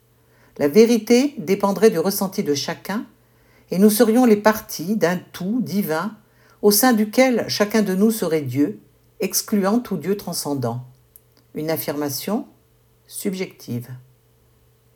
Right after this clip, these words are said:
Que vous en semble ? N'avons-nous pas une conscience qui nous dit ce qui est bien et ce qui est mal, si toutefois nous l'écoutons ? Ne ressentons-nous pas une soif d'absolu et d'éternité au fond de nous-mêmes,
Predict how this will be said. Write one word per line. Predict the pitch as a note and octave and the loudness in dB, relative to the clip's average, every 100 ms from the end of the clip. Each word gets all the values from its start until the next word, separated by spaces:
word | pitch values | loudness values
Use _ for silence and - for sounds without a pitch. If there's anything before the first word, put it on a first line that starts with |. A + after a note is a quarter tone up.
| _ - | _ -4
Que | C4+ | 0
vous | B3+ G3+ | 2 2
en | F#3+ | 0
semble ? | - D#3+ D3+ D3 C#3+ - _ _ _ _ _ _ _ - | -2 -4 -6 -8 -12 -16 _ _ _ _ _ _ _ -4
N'avons-nous | E3+ G3 A#3 A3+ G#3 | 0 4 6 6 4
pas | G#3 A#3+ | 4 4
une | A3 | 4
conscience | G#3+ F#3 - A#3+ C#4+ | -2 -4 -2 0 -2
qui | - | -4
nous | E3 E3+ | -6 -6
dit | E3+ A3+ | -4 -4
ce | F#3 | -4
qui | - E3+ | -6 -6
est | |
bien | D3 C#3+ F#3+ | -6 -4 -2
et | A#3+ | -2
ce | - | -2
qui | C#3 - | -6 -4
est | C#3+ | -4
mal, | C#3+ F#3+ A#3 F#3+ | -2 -2 -4 -8
si | - - | -10 -10
toutefois | B2 F3 - D3+ F#3 | -8 -10 -8 -6 -6
nous | F3+ D#3 | -6 -6
l'écoutons ? | D3 D3 C3 F#3+ - _ _ _ _ _ _ _ - - _ | -8 -10 -8 -8 -10 _ _ _ _ _ _ _ -20 -20 _
Ne | F#3+ | 4
ressentons-nous | A3 C4 B3 D#4+ A#3+ A#3 G#3+ | 6 6 0 -2 2 4 4
pas | G#3 B3+ B3 | 4 2 2
une | G#3 | 0
soif | - F3+ D3 | -2 -4 -2
d'absolu | D3+ G#3 G#3 G3 F#3 A#3 | 2 2 2 0 2 2
et | |
d'éternité | G#3+ F3+ G3 F3+ F3 - G#3+ | 2 0 -4 -2 -4 0 2
au | G3+ | 2
fond | - F#3 E3+ | -2 -6 -4
de | D#3 | -4
nous-mêmes, | D3+ D3+ F3 G#3+ | -4 -2 -2 -2